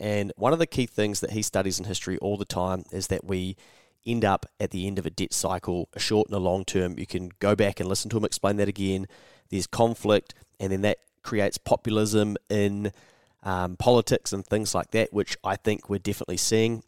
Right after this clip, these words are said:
I would call a lot of our politicians influencers rather than actually leaders, and I think that's a byproduct of the populism type thing that we're in. Uh, a lot of us may like a politician but have no real idea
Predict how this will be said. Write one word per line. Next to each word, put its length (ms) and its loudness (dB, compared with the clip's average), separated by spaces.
I 80 0
would 200 2
call 300 4
a 100 2
lot 120 4
of 120 0
our 220 4
politicians 800 0
influencers 840 -2
rather 320 -4
than 160 0
actually 340 -2
leaders, 560 2
and 140 -4
I 80 0
think 220 -2
that's 260 0
a 380 0
byproduct 580 2
of 440 2
the 60 -6
populism 580 -2
type 300 0
thing 200 0
that 120 -2
we're 200 4
in. 220 4
Uh, 200 0
a 40 4
lot 160 6
of 80 6
us 200 4
may 200 4
like 380 2
a 60 0
politician 580 0
but 160 0
have 240 -2
no 160 2
real 260 4
idea 540 0